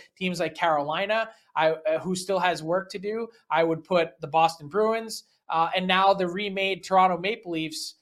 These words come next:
and Tampa Bay Lightning probably a-, as better positioned, and you could even make the argument – that the New Jersey Devils, who they're likely to clash with in the first round, uh,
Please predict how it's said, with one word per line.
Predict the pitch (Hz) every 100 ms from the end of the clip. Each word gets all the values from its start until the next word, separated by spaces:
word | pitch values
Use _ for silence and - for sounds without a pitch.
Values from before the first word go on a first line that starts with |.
| _
and | 170 170
Tampa | 190 185
Bay | 175 180
Lightning | 175 202 190 160 151
probably | - 175 185 214 175 185 185 175
a-, | - - 160 170
as | 175 151
better | 131 - 180 214 226 226
positioned, | 208 160 147 220 - 160 147 156
and | 160 160 165
you | 165
could | 170 170 180
even | 180 165
make | 180 180
the | 160
argument – | 226 214 156 151 151 _ _ -
that | 175
the | 170
New | 175 165
Jersey | 185 160 160
Devils, | 208 220 180 170
who | 180
they're | 165
likely | 160 160 165
to | 147
clash | 147 190 190 -
with | 165 160
in |
the | 151
first | - 147 147
round, | 208 180 156 143 _ _ _ -
uh, | 151 156